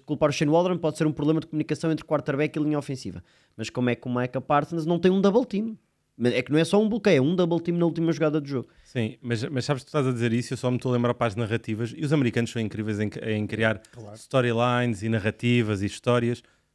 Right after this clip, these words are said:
Speaker 2: O Justin Fields teve para ser um dos M V Ps.
Speaker 1: Certo.
Speaker 3: Verdade.
Speaker 2: Não é?
Speaker 1: Certo.
Speaker 2: Houve essa conversa, por isso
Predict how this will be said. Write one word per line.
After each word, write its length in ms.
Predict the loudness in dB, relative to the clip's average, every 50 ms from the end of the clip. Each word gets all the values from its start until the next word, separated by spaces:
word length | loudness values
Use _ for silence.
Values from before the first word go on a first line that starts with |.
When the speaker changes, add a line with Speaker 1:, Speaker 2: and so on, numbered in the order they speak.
| _ -16
Speaker 2:
O 80 | -8
Justin 320 | -2 0 0 0 2 -2 -2
Fields 300 | 0 -2 -4 -4 -4 -2
teve 180 | -4 -4 -4
para 220 | -4 -4 -2 -2 -2
ser 160 | 0 0 0
um 100 | 0 0
dos 120 | 0 0 0
M 140 | 0 0 0
V 120 | -2 -2
Ps. 380 | -2 -2 -2 -2 -2 -4 -10 -18 _ _ _ _ _ _ _ _ _ _ _ _ _ _ _ _ _ _ _ _ _ _ _ _ _ _ _ _ _ _ _ _ _ _ _ _ _ _
Speaker 1:
Certo. 420 | _ -10 -8 -6 -6 -8 -10 -20 _ _ -18
Speaker 3:
Verdade. 400 | -8 -2 0 2 2 2 0 -4 -8 _ _ _ _ _ _ _ _
Speaker 2:
Não 160 | 0 2 2 4
é? 180 | 2 2 -2 -6 _
Speaker 1:
Certo. 220 | _ -12 -12 -4 2
Speaker 2:
Houve 240 | 4 4 4 4 2
essa 180 | 0 0 -2 -2
conversa, 420 | 0 0 2 2 0 0 -2 -6
por 160 | -8 -4 -2
isso 180 | -2 -2 -4 -8